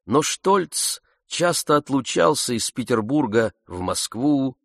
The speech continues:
в Нижний, в Крым, а потом и за границу. И без него Обломов опять ввергался весь по уши в своё одиночество и уединение, из которого могло его вывести только что-нибудь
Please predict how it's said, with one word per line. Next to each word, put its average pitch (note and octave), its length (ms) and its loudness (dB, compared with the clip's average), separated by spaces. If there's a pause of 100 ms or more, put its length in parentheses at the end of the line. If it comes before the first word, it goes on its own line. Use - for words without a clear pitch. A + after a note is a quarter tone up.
в E2+ 140 -12
Нижний, A#2 680 -2
в - 120 -16
Крым, B2 540 -2 (360)
а A2+ 80 0
потом F3 360 4
и - 20 2
за C3+ 160 0
границу. A2 680 -2 (480)
И G#2+ 120 -2
без F#2 400 -4
него G#2+ 560 0 (380)
Обломов E3 560 2
опять D#3 600 -2
ввергался G#2 880 0
весь A#2 400 -4
по B2+ 220 2
уши G#2 260 -6
в - 80 -8
своё G#2+ 360 0
одиночество G2 840 -2
и G#2+ 220 -6
уединение, A2+ 880 -2 (400)
из - 180 -2
которого D#3+ 440 2
могло D3+ 380 4
его D3 200 4
вывести C#3 500 0
только D3+ 380 0
что-нибудь C3 600 0